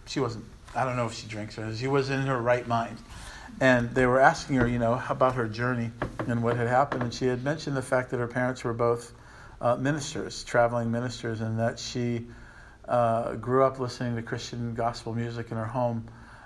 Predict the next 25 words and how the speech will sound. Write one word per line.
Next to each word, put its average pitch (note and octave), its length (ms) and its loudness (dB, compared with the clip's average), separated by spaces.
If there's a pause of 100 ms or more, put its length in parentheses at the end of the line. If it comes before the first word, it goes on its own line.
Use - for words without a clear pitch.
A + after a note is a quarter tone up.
(120)
and B2 180 2
that A#2+ 180 4
at - 280 -4
the B2+ 140 -2
age B2+ 160 2
of A#2+ 80 -4
fifteen, C#3+ 380 -4
she C#3 140 -2
actually B2+ 300 0
released B2 440 -2
a A2+ 100 -2
Christian A#2 480 -4
album C3+ 440 2 (300)
and A#2+ 180 0
had B2 440 2
gotten D3 320 4
around C#3+ 360 2
that A#2+ 140 2
whole C3 220 0
group C3+ 440 -2
of A#2 320 0 (420)
kind C3 200 2
of A#2+ 180 -6
entertainers B2+ 920 0
and A2+ 340 -2